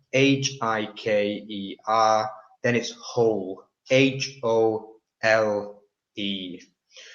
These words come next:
So that's your, uh, Mark's Mystery Anagram for week twenty-two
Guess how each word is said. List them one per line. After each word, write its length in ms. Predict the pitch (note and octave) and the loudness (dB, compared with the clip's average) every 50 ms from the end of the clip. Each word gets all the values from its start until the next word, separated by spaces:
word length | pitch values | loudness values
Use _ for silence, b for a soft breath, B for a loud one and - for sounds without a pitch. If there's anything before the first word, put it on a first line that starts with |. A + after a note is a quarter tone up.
| B B | B B
So 140 | B - B2+ | B -2 2
that's 340 | B2 C#3+ D3+ D3 D3+ - - | 4 6 6 6 4 0 4
your, 600 | C#3 C3 B2 A#2+ A#2 A#2 A2+ A2+ - G2 A#2 A#2 | 6 8 8 8 8 8 8 6 6 4 2 0
uh, 20 | A2+ | 0
Mark's 400 | A#2 B2 C#3 C#3+ C#3+ C#3 - - | 2 4 4 4 4 2 0 -2
Mystery 320 | C#3 B2+ C3 - C3 A#2+ | -2 -2 0 2 2 2
Anagram 400 | A#2 A#2 A#2+ A#2 A2+ A2 G#2+ G#2+ | 2 2 0 0 0 -2 -2 -2
for 100 | - A2 | -4 -6
week 540 | G#2+ A2 B2 C3+ C#3 C#3 C#3 - - - - | -6 -2 -2 0 0 0 -2 -4 -8 -8 -8
twenty-two 1200 | - - C3 A#2+ B2 B2+ B2+ B2+ - A2+ G2 G2+ - - - G#2+ A2 A2+ A2+ A2 G2+ F#2+ F2+ F2+ | -4 -2 0 0 0 0 -2 -4 -6 -8 -8 -8 -10 -10 -8 -4 -2 -2 -2 -2 -2 -4 -6 -10